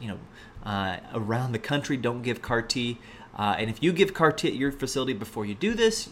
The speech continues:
your, uh, institution's gonna have to go through a rims program to be able to give it, where you will learn everything you need to know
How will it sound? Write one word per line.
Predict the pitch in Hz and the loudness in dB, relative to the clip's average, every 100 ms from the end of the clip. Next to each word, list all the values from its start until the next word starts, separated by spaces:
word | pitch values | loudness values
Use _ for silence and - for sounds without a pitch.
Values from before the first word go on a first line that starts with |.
| - | -10
your, | 135 139 151 151 147 143 139 143 | -8 0 2 4 4 4 2 -4
uh, | 131 113 | -4 -2
institution's | 117 113 127 107 | -2 -2 -2 -2
gonna | 110 | -2
have | 107 | -4
to | 110 | -2
go | 104 | -4
through | 117 110 | -2 -2
a | 107 | -2
rims | 101 104 104 | -2 -2 -4
program | - 104 98 107 | -4 -4 -4 -8
to | |
be | - | -8
able | 117 | 0
to | |
give | 160 156 | 2 2
it, | - | 0
where | 120 | 0
you | 131 127 | 0 2
will | 123 113 | 0 0
learn | 107 101 | 0 -2
everything | 90 95 107 101 | -4 -6 -6 -4
you | 101 | -4
need | 98 | -4
to | 104 | -2
know | 98 | -4